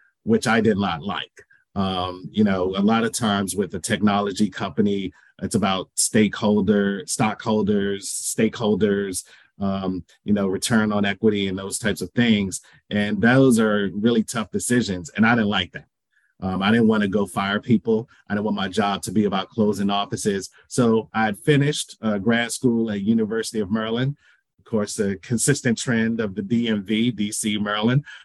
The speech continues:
Um, and so, uh, at that point in time, after finishing grad school, uh, which was paid for by Verizon, thank you, um, I decided I wanted to go back to my roots.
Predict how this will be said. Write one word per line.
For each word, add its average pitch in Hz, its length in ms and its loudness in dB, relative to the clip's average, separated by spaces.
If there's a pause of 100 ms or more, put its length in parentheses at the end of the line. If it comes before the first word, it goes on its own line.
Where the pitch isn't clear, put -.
(140)
Um, 107 480 2
and 110 120 0
so, 117 460 2 (360)
uh, 107 40 -2
at 107 180 -2
that 151 200 0
point 147 200 2
in 123 80 2
time, 120 440 -6
after 120 260 -2
finishing 113 420 2
grad 123 300 0
school, 110 480 0 (340)
uh, 98 160 -2
which 107 180 -2
was 101 120 -4
paid 104 280 0
for 107 160 2
by 95 180 0
Verizon, 98 540 0
thank 98 260 0
you, 127 180 4 (340)
um, 104 400 -2
I 113 120 4
decided 113 720 0 (320)
I 139 60 0
wanted 185 260 4
to 143 80 0
go 139 200 4
back 127 280 -6
to - 100 -6
my 135 140 -2
roots. 147 560 -2